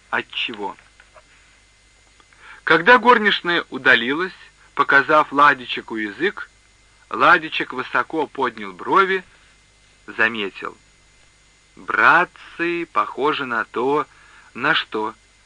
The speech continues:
сказал папочка сдавленным голосом. Ладичек пожал плечами. "Я бы лучше пошел домой". Тут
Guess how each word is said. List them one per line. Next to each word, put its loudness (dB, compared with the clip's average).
сказал -2
папочка 0
сдавленным -2
голосом. -8
Ладичек 2
пожал -6
плечами. -10
"Я -4
бы -10
лучше -12
пошел -10
домой". -12
Тут -4